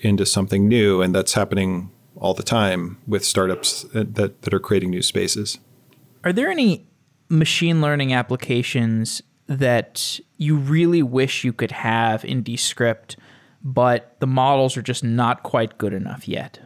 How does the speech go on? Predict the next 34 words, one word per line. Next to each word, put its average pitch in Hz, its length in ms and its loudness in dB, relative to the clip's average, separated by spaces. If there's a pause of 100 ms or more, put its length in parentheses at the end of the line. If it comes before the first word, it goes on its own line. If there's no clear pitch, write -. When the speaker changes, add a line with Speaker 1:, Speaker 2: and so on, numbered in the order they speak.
(560)
Speaker 1:
Don't 127 260 2
know 117 140 4
yet. 90 320 2 (720)
There's 104 320 4
kind 110 200 2
of 98 40 0
a 107 80 2
backlog 120 400 4
of 104 80 2
things 110 340 0
that 104 160 0
we're 98 340 2 (300)
excited 104 480 2
to - 60 -2
start 104 260 2
exploring, 104 640 0 (160)
but - 180 -2
haven't 107 300 0
yet, 135 240 0
and 98 340 -2
we'll 101 120 2
see - 180 2
when 101 140 2
we 92 100 0
get 90 180 -2
there. 104 220 -6 (920)
Speaker 2:
Are 180 120 4
there 196 160 4
any 214 180 4
particular 147 1120 0 (400)
business 147 400 0
adjacencies 123 1120 -4
that 117 180 0
you're 113 600 0